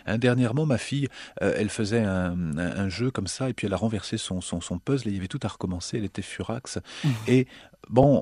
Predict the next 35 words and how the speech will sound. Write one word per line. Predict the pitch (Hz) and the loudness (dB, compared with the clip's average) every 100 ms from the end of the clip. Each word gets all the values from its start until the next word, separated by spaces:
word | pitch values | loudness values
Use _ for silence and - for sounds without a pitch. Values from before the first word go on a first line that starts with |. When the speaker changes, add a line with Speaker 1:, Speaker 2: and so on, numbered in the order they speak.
| - | 2
Speaker 1:
l-, | 87 92 90 - | -4 -2 -4 -2
bien | 117 151 | 6 8
évidemment | 147 123 139 143 160 | 8 6 6 6 2
qu'on | 143 113 | 2 6
était | 110 - 104 | 6 6 2
là, | 113 113 - | 4 2 0
on | 104 104 | 0 2
aurait | 98 | 0
pu | 90 - 98 | -2 -2 2
balayer | 107 110 104 | 2 2 0
ça | 90 - | 0 -2
d'un | 101 92 | 0 -2
coup, | - 180 - - - - | -2 -2 -2 -8 -16 2
et | 120 127 - | 6 6 4
je | 90 | 0
l'accompagnais | 101 107 98 101 101 110 101 | 0 0 -2 0 2 2 0
à, | - 85 | -2 -6
à, | - - | -6 -6
à | 87 | -2
recommencer | 107 120 104 92 - | 0 0 -2 -4 -2
le | 92 | -4
puzzle, | - 151 156 110 - | 4 4 4 2 -2
et | 117 | -2
très | - 120 | 0 0
vite, | 117 165 117 | 0 -2 -2
je | 98 | -2
lui | 117 127 | 2 2
ai | |
montré | 131 113 - 160 | 4 2 0 -6
comment | - 120 131 123 | 0 4 6 6
elle | 107 | 4
était, | 107 - 107 92 - _ _ - | 0 4 2 2 -10 _ _ 4
par | 151 139 - | 4 4 0
cet | - 110 | -4 0
exercice, | 104 90 90 - 175 170 | 0 0 -4 -4 -4 -2